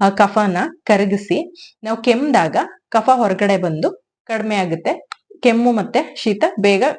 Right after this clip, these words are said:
ಗುಣವಾಗುವಂತೆ ಮಾಡುತ್ತೆ. ಇದನ್ನ ಯಾವ ರೀತಿ ಸೇವಿಸ್ಬೇಕಪ್ಪ ಅಂದ್ರೆ, ಒಂದ್ ಚಮಚ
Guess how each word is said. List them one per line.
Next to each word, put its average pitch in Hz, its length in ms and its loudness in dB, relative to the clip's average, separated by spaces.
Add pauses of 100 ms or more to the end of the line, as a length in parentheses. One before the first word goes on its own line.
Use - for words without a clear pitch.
(100)
ಗುಣವಾಗುವಂತೆ 196 1000 -2
ಮಾಡುತ್ತೆ. - 800 -6
ಇದನ್ನ 277 320 -2
ಯಾವ 240 260 2
ರೀತಿ 302 260 -2
ಸೇವಿಸ್ಬೇಕಪ್ಪ 202 760 -4
ಅಂದ್ರೆ, 160 540 -2
ಒಂದ್ 269 680 0
ಚಮಚ 214 300 0